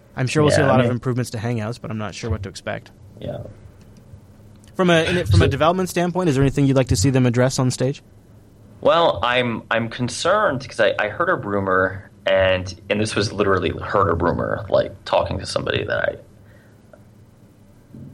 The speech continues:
Speaker 2: has been somewhat reliable in the past,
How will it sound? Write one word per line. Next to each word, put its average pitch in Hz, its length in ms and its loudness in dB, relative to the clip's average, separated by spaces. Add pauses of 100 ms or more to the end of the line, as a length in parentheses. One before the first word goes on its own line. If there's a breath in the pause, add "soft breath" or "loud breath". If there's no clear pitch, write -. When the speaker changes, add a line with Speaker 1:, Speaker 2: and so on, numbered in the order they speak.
(400)
Speaker 2:
has 127 120 -6
been 123 120 2
somewhat 135 480 2
reliable 101 520 4
in 98 60 0
the 95 60 -4
past, 98 540 -2